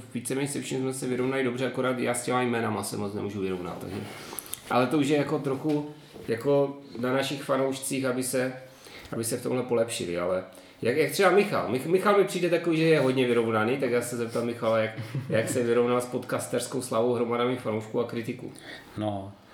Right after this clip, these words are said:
Speaker 2: co se týče slávy, tak samozřejmě té není nikdy dost. Eh, hromady fanoušků, popravdě dávám přednost faninkám, mm, jako klidně to přiznám, že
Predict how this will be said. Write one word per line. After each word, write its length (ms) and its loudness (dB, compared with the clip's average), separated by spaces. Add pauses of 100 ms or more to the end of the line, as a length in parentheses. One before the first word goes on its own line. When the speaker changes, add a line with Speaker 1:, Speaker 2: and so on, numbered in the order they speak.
(160)
Speaker 2:
co 160 -4
se 140 -2
týče 680 -2
slávy, 640 0
tak 200 -4
samozřejmě 760 -2
té 120 0
není 220 -2
nikdy 300 -2
dost. 540 -2 (640)
Eh, 340 2
hromady 380 2
fanoušků, 840 0
popravdě 520 0
dávám 300 2
přednost 400 0
faninkám, 960 0 (180)
mm, 580 -8
jako 280 -2
klidně 340 0
to 140 -2
přiznám, 680 0
že 420 -2